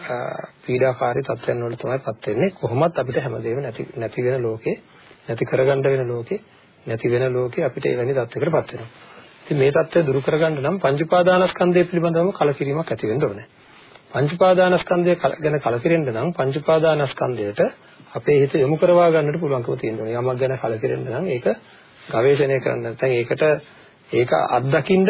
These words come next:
පුළුවන් තත්ත්වෙට හිතපත් කරගන්න ඕනේ. ඒකටයි සීල විසුද්ධිය, චිත්ත විසුද්ධිය ආදී වශයෙන් තියෙන මූලික පුහුණුව අවශ්‍ය වෙන්නේ. අපේ හිත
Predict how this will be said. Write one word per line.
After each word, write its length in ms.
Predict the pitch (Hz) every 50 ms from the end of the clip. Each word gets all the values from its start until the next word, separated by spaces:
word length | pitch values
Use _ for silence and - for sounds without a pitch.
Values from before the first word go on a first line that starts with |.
| 220 -
පුළුවන් 300 | - - 151 151 151 151
තත්ත්වෙට 300 | 143 143 135 - 147 143
හිතපත් 320 | 143 135 139 139 131 120
කරගන්න 360 | - - 117 110 113 117 135 143
ඕනේ. 240 | 127 101 101 107 - _ _ - - - - - _ _ -
ඒකටයි 520 | - 131 127 139 135 175 165 175 185 196 202
සීල 240 | 185 - 165 151 151
විසුද්ධිය, 480 | 151 147 131 156 151 139 135 151 160 165
චිත්ත 200 | - - 131 -
විසුද්ධිය 540 | - 71 135 - - 131 131 131 139 - 190 226 - - - - - - _ _ -
ආදී 300 | - 135 131 131 139 139
වශයෙන් 440 | 139 123 - 147 143 143 143 135
තියෙන 300 | 120 - 127 131 135 143 160 170 170
මූලික 340 | 156 135 131 131 139 135 -
පුහුණුව 360 | 151 143 143 123 135 139 139 143
අවශ්‍ය 280 | 135 139 135 123 -
වෙන්නේ. 220 | 139 135 151 156 139
අපේ 260 | 123 - 147 139 127
හිත 200 | 120 117 117